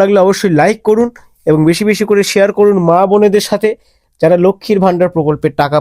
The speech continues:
পাওয়ার জন্য নিয়মিত অপেক্ষা করছেন। পরবর্তীতে লক্ষ্মীর ভাণ্ডার বা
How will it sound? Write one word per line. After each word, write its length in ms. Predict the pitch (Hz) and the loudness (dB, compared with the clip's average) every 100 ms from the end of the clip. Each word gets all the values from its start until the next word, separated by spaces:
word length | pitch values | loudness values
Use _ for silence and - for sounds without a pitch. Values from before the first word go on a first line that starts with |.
| 139 | 0
পাওয়ার 180 | 139 139 | -2 -2
জন্য 160 | 143 180 - _ _ _ _ 160 | -2 -4 -6 _ _ _ _ 0
নিয়মিত 320 | 151 147 214 247 _ - 139 | 0 2 0 -4 _ -4 -2
অপেক্ষা 320 | 170 - 165 147 | -2 -4 -4 -4
করছেন। 300 | 139 - 113 - _ _ 185 | -2 -4 -4 -8 _ _ 0
পরবর্তীতে 460 | 220 240 262 262 233 | 2 2 -2 -2 0
লক্ষ্মীর 300 | 240 240 262 240 | 0 0 -2 0
ভাণ্ডার 320 | 240 226 170 - _ | 0 0 -2 -4 _
বা 60 | _ | _